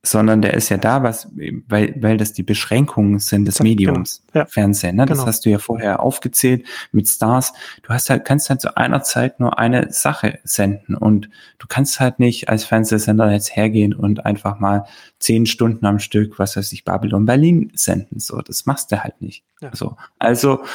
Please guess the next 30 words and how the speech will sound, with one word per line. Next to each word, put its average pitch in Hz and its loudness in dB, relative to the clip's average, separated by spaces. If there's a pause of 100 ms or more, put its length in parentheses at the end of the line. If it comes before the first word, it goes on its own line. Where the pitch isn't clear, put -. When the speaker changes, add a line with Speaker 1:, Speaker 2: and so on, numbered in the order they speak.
(260)
Speaker 1:
ähm, 110 2
du 113 -6
findest 151 0
irgendwo 147 2
in 135 2
deinem 127 0
Programmschema, 143 -2
findest 120 0
in 107 4
der 104 2
Woche 120 -2
halt 110 0
die 107 -8
eine 110 4
Stunde, 190 2 (480)
da 117 0
schiebst - -2
es - -8
rein 170 2 (260)
und 117 0
dann 117 2
hast - -4
du 117 0
glücklicherweise 123 2
nächste 107 2
Woche 104 -2
auch - -6
wieder - -8
eine 101 -8
Stunde. 95 -10